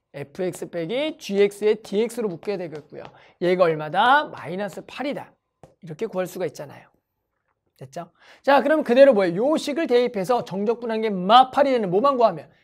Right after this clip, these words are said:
A만 구한다면 우리는 에프엑스 빼기 지엑스를 구할 수가 있겠다.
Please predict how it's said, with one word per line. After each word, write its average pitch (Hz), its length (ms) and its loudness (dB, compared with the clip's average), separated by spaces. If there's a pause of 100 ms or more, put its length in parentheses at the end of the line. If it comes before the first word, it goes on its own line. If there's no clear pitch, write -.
(200)
A만 170 400 -2
구한다면 147 460 -12 (320)
우리는 196 380 -2
에프엑스 202 500 -4
빼기 262 540 -2
지엑스를 180 640 -8
구할 - 180 -12
수가 190 240 -8
있겠다. 156 420 -12